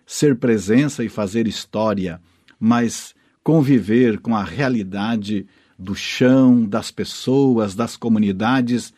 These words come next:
da Amazônia, na Amazônia.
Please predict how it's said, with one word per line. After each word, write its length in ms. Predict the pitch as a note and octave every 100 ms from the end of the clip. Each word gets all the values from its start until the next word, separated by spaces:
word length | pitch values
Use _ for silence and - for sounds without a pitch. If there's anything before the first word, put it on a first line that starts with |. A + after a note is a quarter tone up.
| _ _ -
da 220 | G2 A2+
Amazônia, 760 | E3+ F#3 A2+ A#2 B2 B2 A#2+ - _ _
na 280 | G#2 A2 G2+
Amazônia. 600 | A#2+ G2+ E2+ E2+ - _